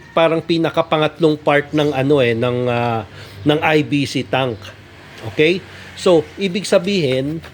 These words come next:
dito sa ilalim nito, open yan, no? So, ano makikita mo? Itong lona mismo. So, nagpasadya lang ako ng,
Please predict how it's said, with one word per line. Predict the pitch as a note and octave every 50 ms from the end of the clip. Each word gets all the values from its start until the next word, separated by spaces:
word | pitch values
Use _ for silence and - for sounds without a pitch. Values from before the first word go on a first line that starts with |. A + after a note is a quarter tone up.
| - - - - - - - - - - - - - - - - - - - - -
dito | C#3 G3 A3 A3+ - D3+ C3+ D3
sa | D3+ - -
ilalim | - F3 E3 F#3 E3 E3 F3+ F3+ E3 D#3 F#3 F#3+
nito, | F3 - - A#2+ A#2 C#3 D#3 - - - - - - - _ - - - - - - - - -
open | E3+ D#3+ D#3 - F3 D#3+ D#3 D3+
yan, | D#3 D#3 C#3 B2+ G#2 F#2+ F#2+ - - - -
no? | A2+ A2 B2 B2+ - - - - - - - - - - - -
So, | - E3+ D#3
ano | D#3+ E3 E3+ F3 E3+
makikita | E3+ D3+ - E3+ - - E3 D#3 - E3 E3
mo? | E3+ D3 A#2 A2+ -
Itong | - C3+ - F3+ F3 F#3 F#3+ F#3+ F#3 F#3 - - - - - - _
lona | C#3 C#3+ D3+ D#3 E3 D#3 D3+
mismo. | D3 D3+ C#3+ C3+ - - D#3+ D3 C3
So, | - - C#3+
nagpasadya | D3+ F#3 E3+ D3+ - F#3+ E3+ E3 E3 D#3+ D#3 D3 - D#3+ C#3+ B2 A#2+ D3 C#3
lang | C#3 C#3+ C#3+ C#3 C#3+
ako | B2 - B2+ A#2 A2+
ng, | A#2+ A#2+ A#2+